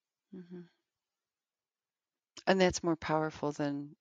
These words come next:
than so many other things and tools that people are, are using, you know, um,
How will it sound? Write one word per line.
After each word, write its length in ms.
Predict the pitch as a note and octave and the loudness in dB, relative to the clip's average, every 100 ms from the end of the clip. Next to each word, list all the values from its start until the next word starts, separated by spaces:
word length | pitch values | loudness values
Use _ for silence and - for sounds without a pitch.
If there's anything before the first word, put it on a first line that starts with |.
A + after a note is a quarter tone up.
| _ | _
than 420 | - D3+ D3 D3 - _ _ _ _ _ - - - _ _ _ _ - | 2 2 2 -6 -12 _ _ _ _ _ -20 -20 -20 _ _ _ _ -10
so 200 | F3+ F#3 | -2 2
many 260 | E3 D#3 D3+ | 4 4 4
other 400 | D3 C#3+ C#3+ - G3 _ _ _ _ _ _ _ _ _ _ _ _ _ _ _ _ _ - | 4 4 4 0 -10 _ _ _ _ _ _ _ _ _ _ _ _ _ _ _ _ _ 2
things 360 | D#3+ D3 C#3+ | 2 2 -2
and 140 | C#3+ C#3+ | -6 -6
tools 400 | - D3+ D3 C3+ | -4 0 0 -2
that 140 | C#3+ | -6
people 420 | - D3 - C#3 - | -4 -6 -2 -2 0
are, 180 | C#3 C#3+ - | -2 -4 -6
are 120 | C#3 | -4
using, 560 | C#3 C3+ C3+ - G#2 - - _ - - _ _ _ _ - | -2 -4 -6 -6 -8 -12 -20 _ -20 -20 _ _ _ _ -2
you 120 | D#3+ | 2
know, 320 | D3+ C#3+ C#3 - _ _ | 2 0 -4 -12 _ _
um, 460 | D3 C#3 C3+ C3+ | -4 -2 -2 -4